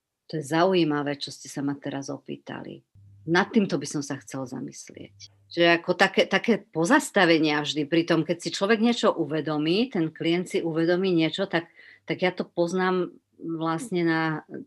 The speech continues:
hlavne na tej jeho, ako keby, na tom tempe, na tom, že niečo sa u neho zrazu posunulo, zmenilo,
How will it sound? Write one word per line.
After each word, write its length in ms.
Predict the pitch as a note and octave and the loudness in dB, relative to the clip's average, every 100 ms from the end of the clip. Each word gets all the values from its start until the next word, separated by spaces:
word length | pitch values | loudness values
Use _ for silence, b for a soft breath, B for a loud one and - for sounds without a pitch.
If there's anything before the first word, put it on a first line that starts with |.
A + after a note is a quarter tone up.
| - | -12
hlavne 400 | D3+ F3 F#3+ F#3+ | 0 4 4 4
na 180 | F3+ F3 - - | 4 2 0 2
tej 320 | F#3 F3 F#3 | 6 8 8
jeho, 300 | F#3 F3+ E3+ | 8 8 6
ako 180 | - - | 4 0
keby, 540 | - E3+ F3 E3+ E3+ B B _ _ | 4 8 8 8 4 B B _ _
na 140 | F3+ F#3 | 2 8
tom 180 | C4+ A3+ | 8 8
tempe, 560 | A3 F#3+ G#3 G#3 C3+ - _ | 8 8 6 2 -4 -6 _
na 160 | E3 E3 | 0 0
tom, 220 | E3+ F3+ | 2 0
že 160 | F3 E3+ | 2 2
niečo 560 | E3+ F3 E3+ - F3 E3+ | 2 0 -2 -2 0 -2
sa 240 | - F3 | -2 -2
u 80 | F3+ | 2
neho 380 | F3+ F3 D3+ E3+ | 2 0 0 0
zrazu 760 | E3+ D#3 D#3 D3+ D#3+ D#3 D#3 D3 _ - | 2 2 2 0 2 4 2 -2 _ -6
posunulo, 640 | C#3+ - F3 E3+ D#3+ D#3 | -4 -2 0 2 2 0
zmenilo, 880 | C#3 C3+ D3+ D#3+ D#3+ D3+ D3 D3 C#3+ | 0 0 0 0 0 2 2 0 -6